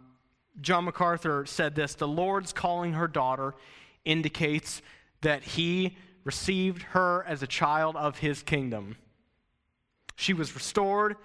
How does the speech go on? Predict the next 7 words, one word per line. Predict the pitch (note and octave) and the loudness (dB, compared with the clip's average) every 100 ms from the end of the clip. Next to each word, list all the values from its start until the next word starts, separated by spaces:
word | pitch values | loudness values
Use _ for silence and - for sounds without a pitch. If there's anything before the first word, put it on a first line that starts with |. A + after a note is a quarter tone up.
| - - | -20 -8
physically, | - G3 F#3+ G3+ G#3 G#3+ G3+ - | 0 0 0 -2 -2 -2 -6 -12
socially, | - - F3+ F3 G3+ F#3 F3+ G3+ | -8 -2 0 0 0 2 0 -2
and | D#3+ | -8
spiritually | - - D3 C#3 - C3+ C3+ | -6 -2 -2 -2 -4 -4 -4
through | C3 D3 | -4 -6
the | B2 A#2+ | -6 -8
grace | A#2 C#3+ D3+ F3 - | -2 0 2 0 -4